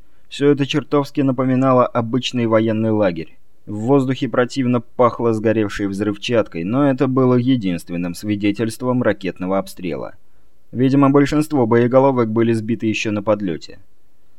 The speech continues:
Обескровленные подразделения людей при всём желании не могли нанести врагу серьёзного урона. Звуки боя переместились глубоко в джунгли,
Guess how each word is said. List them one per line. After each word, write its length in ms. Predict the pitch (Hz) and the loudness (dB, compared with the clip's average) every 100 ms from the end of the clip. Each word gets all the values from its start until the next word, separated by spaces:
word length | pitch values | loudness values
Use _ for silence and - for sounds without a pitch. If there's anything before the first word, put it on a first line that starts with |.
| - | -10
Обескровленные 920 | - 147 147 170 165 160 156 147 143 | -2 -2 2 2 4 4 4 4 2
подразделения 880 | 139 127 131 120 113 120 123 120 110 | 2 2 2 0 2 2 2 2 2
людей 520 | 104 92 101 107 - - | 2 2 2 2 0 -4
при 140 | 95 | -6
всём 280 | 98 156 156 | -4 -2 0
желании 540 | 143 131 101 90 87 | 0 2 2 2 0
не 140 | 85 85 | -2 -4
могли 320 | 85 90 117 | -4 -2 -2
нанести 440 | 120 113 110 - | 0 -2 -4 -4
врагу 460 | 107 104 104 104 101 98 | -2 0 0 -2 -4 -6
серьёзного 680 | 92 87 87 90 90 85 - | -6 -4 -4 -6 -6 -8 -8
урона. 500 | 95 87 85 73 - - - - - - - - - - | -6 -4 -6 -8 -14 -20 -20 -20 -20 -18 -18 -18 -16 -8
Звуки 440 | 107 139 147 - | 0 2 4 2
боя 380 | 143 151 131 92 | 6 6 6 4
переместились 720 | 104 110 113 - 113 113 107 | 2 2 0 -2 -4 -2 -2
глубоко 460 | 113 110 110 117 | -2 0 0 0
в 80 | 113 | 0
джунгли, 480 | 107 127 127 85 | 0 0 0 -2